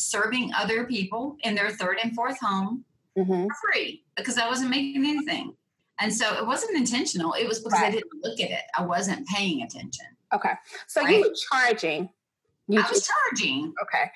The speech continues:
Speaker 1: But I wasn't charging enough for all that I was doing and for the expenses that were coming into the
Speaker 2: That were
Speaker 1: company.
Speaker 2: coming out. There you
Speaker 1: And
Speaker 2: go.
Speaker 1: at the end of the day, I was making all the bills, but I wasn't making a salary,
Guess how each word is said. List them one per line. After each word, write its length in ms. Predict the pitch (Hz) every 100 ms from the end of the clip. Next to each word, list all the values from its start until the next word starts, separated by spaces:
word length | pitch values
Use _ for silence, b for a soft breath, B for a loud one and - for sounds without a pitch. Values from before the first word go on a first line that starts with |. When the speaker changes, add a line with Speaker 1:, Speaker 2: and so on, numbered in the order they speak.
| B B
Speaker 1:
But 100 | 214
I 240 | 226 226 233
wasn't 320 | 339 311 240
charging 380 | 302 277 233 214
enough 360 | 226 240 190 -
for 100 | -
all 240 | 190 202
that 80 | 190
I 140 | 185 175
was 160 | 156 -
doing 420 | 214 190 151 147
and 80 | 165
for 80 |
the 140 | 175 156
expenses 580 | - - 226 185 180 170
that 160 | 180
were 80 | 165
coming 300 | 190 170 151
into 180 | 147 131
the 80 | 135
Speaker 2:
That 140 | - 143
were 60 |
Speaker 1:
company. 100 | - -
Speaker 2:
coming 220 | 180 160
out. 160 | 107 - _
There 80 | 170
you 60 | 233
Speaker 1:
And 100 | 226
Speaker 2:
go. 60 |
Speaker 1:
at 80 | 233
the 200 | - 254
end 100 | 269
of 100 | 208
the 160 | 180 156
day, 600 | 208 311 233 147 147 143 139 B B -
I 100 | 214
was 280 | 220 196 175
making 580 | 190 185 233 262 254 226
all 220 | 214 202
the 80 | 180
bills, 520 | 165 165 254 330 339 -
but 100 | 185
I 220 | 220 220
wasn't 400 | 202 190 185 -
making 340 | 180 175 165
a 60 | 151
salary, 680 | - 175 180 160 101 95